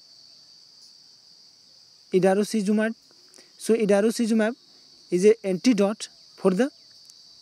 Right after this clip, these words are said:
dabigatran।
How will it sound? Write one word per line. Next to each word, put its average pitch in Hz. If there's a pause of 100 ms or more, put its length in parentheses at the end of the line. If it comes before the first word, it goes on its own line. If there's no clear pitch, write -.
(2500)
dabigatran। 220